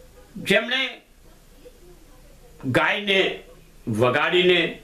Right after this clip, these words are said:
લખીને પોતાના સંતત્વના વાતો લોકો સુધી મુહૈયા કરાવડાવી.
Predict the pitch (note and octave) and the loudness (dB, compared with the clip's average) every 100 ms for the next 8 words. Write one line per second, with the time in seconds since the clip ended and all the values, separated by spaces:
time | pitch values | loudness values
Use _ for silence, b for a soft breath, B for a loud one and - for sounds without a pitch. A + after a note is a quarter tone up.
0 | - G#2 G#2+ B2+ D#3 - G3 F#3+ F3+ E3+ | -8 0 2 4 2 2 4 4 4 0
1 | - - - - - - - - - - | -4 -16 -20 -20 -20 -20 -20 -20 -20 -20
2 | - D#3+ D#3+ D#3+ D3+ - - - - - | -4 -2 2 0 -2 -6 -10 -20 -20 -20
3 | - - - - - - - - - - | -20 -20 -20 -20 -20 -20 -20 -20 -6 -2
4 | G3 B3 G#3+ G3 E3+ D3 - - B2 C3 | -2 -4 -4 -2 -2 -4 -10 -2 0 0
5 | - B2+ - - - - - A#2 A#2 B2 | 2 0 0 -6 -18 -20 -6 2 6 6
6 | B2+ C#3 A#2 G#2+ A2+ G#2 F#2 F2 E2 D#2+ | 4 0 0 -4 0 2 2 2 0 -2
7 | B1+ A#1+ B1 - | -4 -4 -6 -10